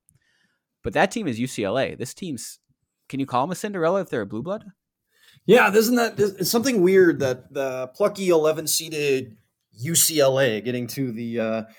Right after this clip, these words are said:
Speaker 2: getting to the Final Four feels a little odd, doesn't it? You know, they, they, they showed the graphic here the other night about eleven seeds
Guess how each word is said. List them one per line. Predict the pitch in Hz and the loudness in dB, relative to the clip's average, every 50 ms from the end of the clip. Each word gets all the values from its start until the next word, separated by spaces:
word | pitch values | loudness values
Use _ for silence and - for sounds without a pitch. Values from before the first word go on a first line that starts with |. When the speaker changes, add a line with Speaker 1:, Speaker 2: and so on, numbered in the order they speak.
| _ _ _ | _ _ _
Speaker 2:
getting | - 160 156 | -2 0 0
to | 151 135 | 0 0
the | 123 | -2
Final | 151 143 139 | -2 -2 -2
Four | 127 - 147 139 | -2 -2 -2 -2
feels | 139 147 143 143 127 | -2 -2 -2 -4 -4
a | 123 | -4
little | 131 131 135 127 - | -6 -6 -6 -6 -4
odd, | 117 120 117 117 104 | -2 -2 -2 -2 -4
doesn't | 113 120 120 135 139 | -6 -8 -6 -4 -4
it? | 147 156 - - _ _ _ _ - | -4 -6 -6 -10 _ _ _ _ -4
You | 151 147 | -2 0
know, | 143 | 0
they, | 143 135 127 | 0 0 0
they, | 139 143 | -2 -2
they | 127 120 139 160 143 135 143 131 | -2 -2 -2 -2 0 0 0 0
showed | - - 170 165 | 2 2 2 2
the | 151 147 | 2 0
graphic | 127 110 117 123 123 135 143 - 143 - | -2 -4 -2 0 0 0 0 -2 -4 -8
here | - 147 | -6 -4
the | 135 139 | 0 2
other | 139 135 131 | 2 2 2
night | 123 123 131 127 | 0 -2 -4 -4
about | 120 110 127 120 | -4 -4 -4 -4
eleven | 117 113 120 127 127 135 123 | -4 -2 -4 -4 -4 -4 -4
seeds | - 127 120 120 117 - | -4 -4 -4 -4 -6 -8